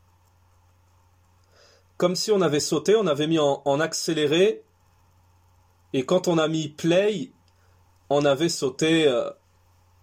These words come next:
un fondement très, très important et ça donne ce que ça donne aujourd'hui. Et il y en a, ils assistent à des cours. Alors vous avez la deuxième catégorie.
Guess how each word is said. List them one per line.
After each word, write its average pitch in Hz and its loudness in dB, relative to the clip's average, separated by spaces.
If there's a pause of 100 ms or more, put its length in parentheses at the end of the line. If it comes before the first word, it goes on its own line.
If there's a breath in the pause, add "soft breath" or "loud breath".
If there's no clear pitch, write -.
(320)
un 139 0
fondement 147 0 (460)
très, 190 0
très 165 -2
important 147 0
et 185 2
ça 143 0
donne 147 0
ce 160 -8
que 139 -6
ça 123 -2
donne 131 -2
aujourd'hui. 110 -8 (4000 soft breath)
Et 156 2
il 160 4
y 160 4
en 170 0
a, 196 2
ils 165 -2
assistent 196 -4
à 143 2
des 131 -4
cours. 226 2
Alors 131 0
vous 131 -4
avez 143 4
la 135 2
deuxième 139 -4
catégorie. 135 -2